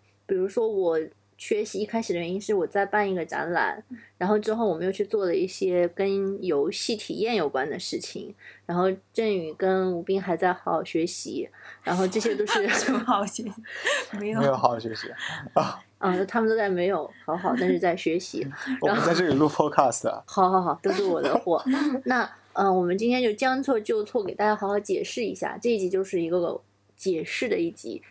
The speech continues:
Speaker 1: 就我们为什么没有在做 podcast 呢？因为我们都在尝试一些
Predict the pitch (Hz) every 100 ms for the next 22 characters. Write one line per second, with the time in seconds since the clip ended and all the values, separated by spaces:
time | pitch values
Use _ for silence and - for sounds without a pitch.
0 | - 202 185 170 247 277 214 196 185 196
1 | 190 196 190 190 170 185 175 180 175 190
2 | 208 190 160 180 196 208 196 - 165 185
3 | 226 180 180 180 175 -